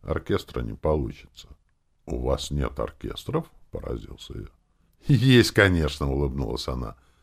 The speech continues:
«Но они никогда не станут играть на танцульках. Их слушают специально. Или играют для сложных ритуальных танцев. Они как история, мистерия.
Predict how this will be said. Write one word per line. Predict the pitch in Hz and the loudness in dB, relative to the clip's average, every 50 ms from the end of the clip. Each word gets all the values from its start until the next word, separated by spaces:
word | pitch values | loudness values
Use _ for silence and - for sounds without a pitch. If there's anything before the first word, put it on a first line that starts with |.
| _ _ _ _ - | _ _ _ _ -4
«Но | 85 101 104 | 2 4 4
они | 104 104 110 117 120 | 4 4 4 2 2
никогда | 120 123 113 - - 131 123 110 104 80 | 2 0 0 0 0 0 0 0 0 0
не | 67 65 62 | 0 -2 -4
станут | - - - 73 65 60 62 60 64 | -6 -4 -2 -2 -2 -2 -4 -4 -4
играть | 71 71 69 69 65 69 - | -4 -4 -2 -2 -4 -4 -6
на | 62 58 55 | -10 -10 -6
танцульках. | - 69 71 69 - - 95 - - - - - - _ _ _ _ _ _ | -4 -4 -4 -4 -4 -4 -6 -6 -6 -10 -12 -12 -12 _ _ _ _ _ _
Их | 123 117 - | -4 -4 -2
слушают | - 135 143 139 - - 78 73 | 0 0 0 0 0 -2 -4 -4
специально. | - - - 87 - - 95 90 71 58 53 53 50 - - _ _ _ _ _ _ _ _ _ _ | -6 -8 -8 -8 -6 -4 -2 -2 0 -2 -2 -6 -8 -12 -14 _ _ _ _ _ _ _ _ _ _
Или | - 143 151 143 120 101 87 | -4 -2 0 0 0 0 0
играют | 78 80 90 101 107 98 82 67 | 0 2 4 4 4 4 2 2
для | 67 65 - | 0 -2 -2
сложных | - - 80 92 90 80 82 73 71 - | -2 -2 -2 -2 0 0 -2 -4 -4 -6
ритуальных | 64 62 - - 73 71 69 67 62 65 67 | -8 -8 -4 -2 0 0 0 0 -2 -4 -6
танцев. | - - 123 107 - - - - - - | -6 -4 -4 -4 -4 -4 -6 -8 -8 -6
Они | - 73 87 113 120 | -4 -2 -2 -2 -2
как | - 104 87 - | -2 -4 0 0
история, | 110 107 - - _ 117 110 101 90 80 69 62 57 50 - - _ _ _ _ _ _ _ _ _ | -2 -2 -2 -6 _ 2 4 4 4 4 2 0 -2 -4 -8 -12 _ _ _ _ _ _ _ _ _
мистерия. | - - 78 - - - - - 90 92 90 87 80 67 60 53 50 | -10 -8 -8 -8 -10 -14 -8 -4 0 0 2 2 2 0 0 -2 -4